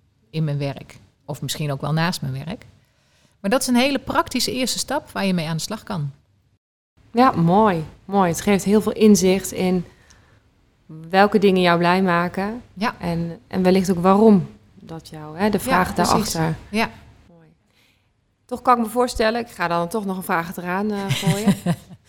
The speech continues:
Speaker 2: Eh, toch kan ik me voorstellen dat als je als leidinggevende van een team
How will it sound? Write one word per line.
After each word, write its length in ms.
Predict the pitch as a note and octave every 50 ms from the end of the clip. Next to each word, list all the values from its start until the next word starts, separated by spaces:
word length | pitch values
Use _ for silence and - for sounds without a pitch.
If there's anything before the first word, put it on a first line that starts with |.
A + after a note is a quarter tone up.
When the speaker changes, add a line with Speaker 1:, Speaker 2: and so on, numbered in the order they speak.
| - -
Speaker 2:
Eh, 360 | G#3 G3+ G3 F#3+ G3 G3 F#3+
toch 220 | G3 F#3+ - B3+ -
kan 160 | - A#3+ A3+
ik 80 | A3 G#3
me 80 | G#3
voorstellen 540 | G#3 - A#3 A#3 B3 - - A#3+ A3+ A#3 G#3+
dat 140 | G#3 G3 -
als 160 | G3 G3 -
je 180 | - G3 F#3 F3
als 220 | - - F#3 F3+
leidinggevende 640 | - G#3 G#3+ G#3+ G3 G3 G3 A3+ A3 B3 A3 A3+ G#3 G3
van 220 | - G3+ F#3+ F#3+
een 160 | F#3+ F#3+ F3+
team 440 | - - G3+ F#3+ F3+ E3 D#3+ E3 D#3